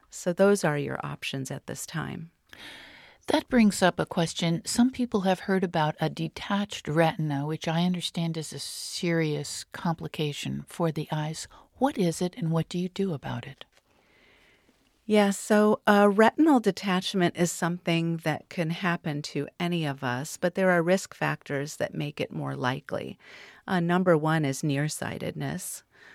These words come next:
Speaker 1: uh, family history of a retinal detachment,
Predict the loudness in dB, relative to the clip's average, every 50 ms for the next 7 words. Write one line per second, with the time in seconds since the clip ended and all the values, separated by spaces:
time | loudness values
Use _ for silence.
0 | -20 _ -6 -6 -6 -6 -6 -2 0 0 2 2 2 0 -2 -2 0 -2 -2 -2
1 | -2 -4 -2 0 0 0 -2 -2 -4 -6 -4 -6 -6 -4 -6 -6 -6 -6 -6 -8
2 | -8 -6 -6 -6 -6 -6 -8 -10 -8 -6 -6 -6 -8 -10